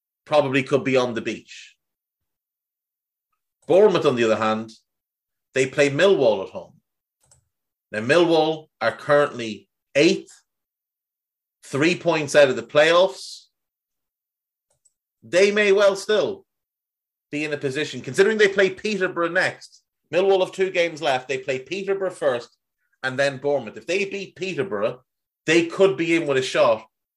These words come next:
of qualifying for the playoffs. So they're gonna have reason to p-, play in that last game, reason to give it up,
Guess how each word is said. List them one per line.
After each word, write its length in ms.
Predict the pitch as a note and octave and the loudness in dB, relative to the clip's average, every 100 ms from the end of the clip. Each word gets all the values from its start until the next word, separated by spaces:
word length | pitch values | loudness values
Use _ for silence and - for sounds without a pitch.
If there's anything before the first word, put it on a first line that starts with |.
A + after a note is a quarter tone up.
| _ | _
of 180 | - A#2+ | -10 -10
qualifying 800 | - D3+ C#3+ C#3 C3+ B2 A#2 A2 _ _ _ | 0 2 2 2 -2 -4 -6 -16 _ _ _
for 240 | - C#3+ | 0 0
the 80 | A#2 | 0
playoffs. 560 | A#2 C#3+ A#2 F2 - - _ _ _ _ _ _ | 2 4 4 -2 -14 -20 _ _ _ _ _ _
So 240 | - D3+ | -4 0
they're 320 | C3+ F3+ A3+ | 6 8 8
gonna 180 | F#3+ F#3 | 4 0
have 360 | C#3 B2 F#2 E2+ _ _ _ _ _ _ _ _ _ - | -2 -4 -4 -10 _ _ _ _ _ _ _ _ _ -12
reason 500 | B2 E3+ E3+ D3 C3 | -2 0 0 -4 -8
to 100 | B2+ | -10
p-, 120 | - _ _ _ | -14 _ _ _
play 440 | C#3 B2+ G2+ F2+ - | 2 2 0 -8 -4
in 160 | C#3+ C3+ | -4 -2
that 220 | B2+ A2+ | -2 -2
last 340 | A#2 G#2+ - | -2 -4 -6
game, 260 | B2 G#2 F#2+ | -6 -6 -4
reason 360 | B2+ C#3 C3 | -4 -4 -6
to 80 | A2+ | -8
give 200 | A2+ C#3 | -2 0
it 80 | A2+ | 2
up, 200 | A#2 - | 0 0